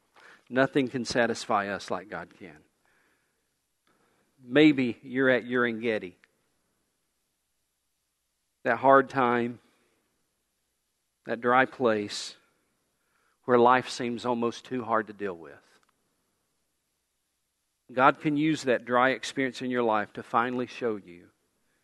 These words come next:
that He is what you're thirsty for.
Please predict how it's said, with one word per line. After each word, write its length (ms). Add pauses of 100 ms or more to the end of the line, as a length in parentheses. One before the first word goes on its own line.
(580)
that 100
He 560 (260)
is 180
what 380 (600)
you're 100
thirsty 500
for. 460